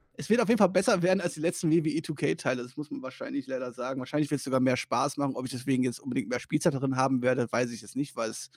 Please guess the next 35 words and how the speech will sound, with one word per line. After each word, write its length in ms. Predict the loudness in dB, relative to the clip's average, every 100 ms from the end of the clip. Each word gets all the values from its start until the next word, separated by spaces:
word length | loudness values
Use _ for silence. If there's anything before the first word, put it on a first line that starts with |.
| _ _ _ _ _
glaub 160 | -4 -4
ich, 80 | 0
langfristig 500 | 0 2 0 0 -4
jetzt 140 | 0
nicht 180 | 0 0
so, 460 | 0 2 2 2 2
ähm, 540 | 2 2 0 -4 -10
für 140 | -8 -4
mich 160 | -4
ausgelegt 500 | -2 -2 2 2 2
ist, 120 | 0 -4
das 120 | -4
Spiel 280 | -6 -6 -6
halt 120 | -6
so. 140 | -10
Aber 380 | -8 -6 -6 -8 _ _ _ _ _ _ _ -2
es 160 | 0
ist, 140 | 0 4
glaub 200 | 6 6
ich, 60 |
es 40 | 0
ist 80 |
besser, 180 | 2 2
als 120 | 2 2
wenn 100 | -2
sie 100 | -4
jetzt 120 | -6
W 100 | -4
W 120 | -4
E 40 |
two 140 | -4 -2
K 320 | 0 2 0
twenty 400 | -2 -4 -4 -8
präsentiert 480 | -12 -14 -12 -12 -14
hätten. 120 | -20